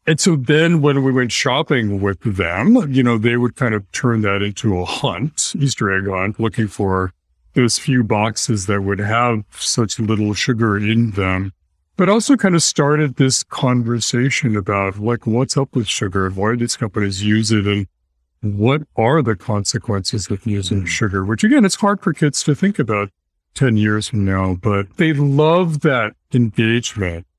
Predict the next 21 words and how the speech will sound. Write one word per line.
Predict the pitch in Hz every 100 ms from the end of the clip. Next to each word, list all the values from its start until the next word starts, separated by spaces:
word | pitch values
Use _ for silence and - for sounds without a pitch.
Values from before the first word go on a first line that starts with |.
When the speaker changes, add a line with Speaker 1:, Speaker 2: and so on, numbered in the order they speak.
| -
Speaker 1:
and | 156
they | 160
get | 139 170 202
it. | 90 -
They're | 120
smart. | 110 - - 110 110 151 98 - _
So | - - 131 120 117 117 110 - _ _ _ _
preaching | - 147 180 214 - 156 131 110
to | - 139 110
them | 101 98 98
that | 98 98
sugar | - 123 110 107
is | 95
bad | 95 104 104 101 101
is | 98
probably | 123 104 104
not | 98 98
nearly | 104 110 104 98
as | 95
effective | 101 107 95 - 101 92 90
as | 101 98 95 95